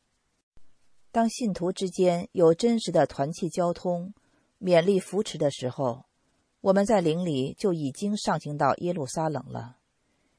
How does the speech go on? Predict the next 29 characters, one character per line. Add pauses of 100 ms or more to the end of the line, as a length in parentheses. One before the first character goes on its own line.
(160)
因
为
我
们
的
脚
已
经
站
在
耶
路
撒
冷
的
门
内， (640)
我
们
的
心 (100)
已
经
回
到
神
的
家
里，